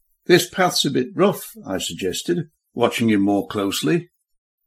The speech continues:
"It's good to be in the open air," he replied, "even if it's blowing a gale."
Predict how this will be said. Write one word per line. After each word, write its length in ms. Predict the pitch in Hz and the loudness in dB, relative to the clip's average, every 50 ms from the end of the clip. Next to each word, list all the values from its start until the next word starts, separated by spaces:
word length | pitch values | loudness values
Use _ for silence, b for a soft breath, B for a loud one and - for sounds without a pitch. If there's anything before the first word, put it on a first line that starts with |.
| _ _ _ | _ _ _
"It's 280 | - 285 254 247 - - | -4 -4 -2 -2 -2 2
good 320 | - 277 311 294 - - | 6 6 6 6 6 2
to 100 | 269 254 | -2 -2
be 240 | 254 311 311 302 262 | 0 0 2 2 4
in 140 | 262 247 240 | 4 4 4
the 100 | 240 240 | 6 8
open 460 | 240 240 240 240 - 240 226 214 220 | 10 10 10 8 8 4 4 4 4
air," 420 | 226 233 - - - - - 214 - _ _ _ _ | 4 4 4 4 2 0 -6 -12 -16 _ _ _ _
he 120 | - 143 131 | -4 -4 -2
replied, 680 | 127 - - - 131 120 123 123 127 143 147 - - _ _ _ _ _ _ _ _ _ | -2 -2 -4 -2 -2 0 0 2 0 0 -2 -4 -8 _ _ _ _ _ _ _ _ _
"even 480 | - 285 302 294 269 247 285 285 302 370 | 6 8 10 10 8 8 6 2 2 2
if 200 | 294 277 - - | 2 2 2 0
it's 240 | 185 156 - - - | -2 -4 -4 -6 -6
blowing 460 | - 196 202 208 214 220 214 208 214 | 0 2 2 4 6 6 6 6 4
a 100 | 208 196 | 0 -2
gale." 540 | - - 247 285 240 226 226 196 - - | -2 -2 0 2 4 4 2 2 -2 -6